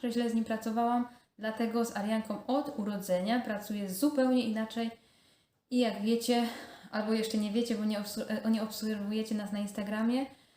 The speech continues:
Arianka miała roczek, mówiła ponad sto słów i powiecie, każde jest dziecko inne,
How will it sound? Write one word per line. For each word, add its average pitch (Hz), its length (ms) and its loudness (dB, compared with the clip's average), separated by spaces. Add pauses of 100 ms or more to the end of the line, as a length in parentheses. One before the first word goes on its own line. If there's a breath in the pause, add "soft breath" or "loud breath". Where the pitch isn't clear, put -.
(320 soft breath)
Arianka 269 320 4
miała 254 240 6
roczek, 254 360 2 (260)
mówiła 226 380 4
ponad 214 280 -2
sto - 240 -6
słów - 440 -8
i 240 440 2 (800 soft breath)
powiecie, 254 300 2
każde 226 280 4
jest 220 200 2
dziecko 214 300 -4
inne, 220 500 2